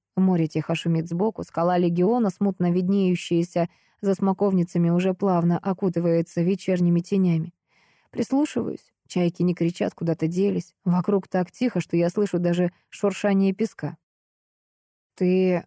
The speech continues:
объяснила Клео, что меня нельзя трогать". Наконец я решаюсь нарушить молчание снова.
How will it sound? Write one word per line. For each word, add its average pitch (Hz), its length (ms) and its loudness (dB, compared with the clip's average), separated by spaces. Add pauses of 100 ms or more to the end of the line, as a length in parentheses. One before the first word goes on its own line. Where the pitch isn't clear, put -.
объяснила 208 640 0
Клео, 233 360 2
что - 200 -4
меня 196 260 2
нельзя 202 380 0
трогать". 156 500 -4 (600)
Наконец 165 560 0
я 170 200 0
решаюсь 170 560 -2 (340)
нарушить 220 440 -2
молчание 180 520 2
снова. 202 440 -2